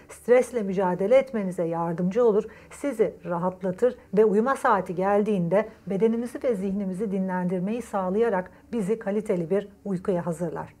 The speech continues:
Bilimsel araştırmalar nefes çalışmalarının uykuya dalmayı kolaylaştıran, uyku uyanıklık döngüsünü düzenleyen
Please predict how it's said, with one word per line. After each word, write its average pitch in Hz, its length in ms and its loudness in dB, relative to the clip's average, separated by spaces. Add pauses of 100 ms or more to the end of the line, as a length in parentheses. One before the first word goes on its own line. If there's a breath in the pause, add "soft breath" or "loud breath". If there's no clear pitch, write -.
(540 loud breath)
Bilimsel 294 460 4
araştırmalar 240 760 2
nefes 220 320 2
çalışmalarının 190 760 -2
uykuya 214 420 2
dalmayı 180 400 0
kolaylaştıran, 175 880 -2 (320 loud breath)
uyku 233 280 2
uyanıklık 254 560 2
döngüsünü 214 600 0
düzenleyen 190 680 0